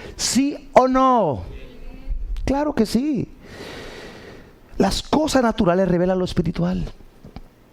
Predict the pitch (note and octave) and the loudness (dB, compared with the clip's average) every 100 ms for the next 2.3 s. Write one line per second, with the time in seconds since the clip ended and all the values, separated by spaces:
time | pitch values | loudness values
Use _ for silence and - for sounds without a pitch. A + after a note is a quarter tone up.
0 | _ _ - _ _ - - C#3+ G2+ F#2 | _ _ -20 _ _ -20 -18 -14 -12 -12
1 | - C#3 E3 D#3+ A#2+ G#2+ D#3+ D#3+ D4+ D#4+ | 2 4 4 2 0 0 0 2 0 0
2 | - B3+ | 0 0